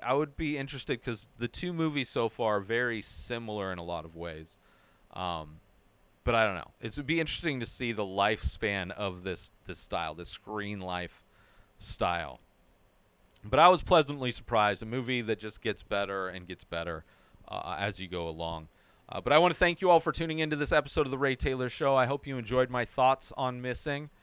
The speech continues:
Don't forget to tune in every Monday, Wednesday, and Friday for new episodes and, of, uh,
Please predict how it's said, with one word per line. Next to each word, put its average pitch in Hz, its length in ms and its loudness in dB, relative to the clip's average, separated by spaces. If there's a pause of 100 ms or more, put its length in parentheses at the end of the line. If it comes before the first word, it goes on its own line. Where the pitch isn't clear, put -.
(480)
Don't 165 160 6
forget 180 220 0
to 147 80 -12
tune 180 240 0
in 175 140 2
every 160 180 4
Monday, 165 240 4
Wednesday, 160 400 2
and 135 100 -2
Friday 156 420 6
for 147 140 -4
new 156 200 -2
episodes 139 580 0
and, 113 220 -8
of, 110 360 -2
uh, 107 360 2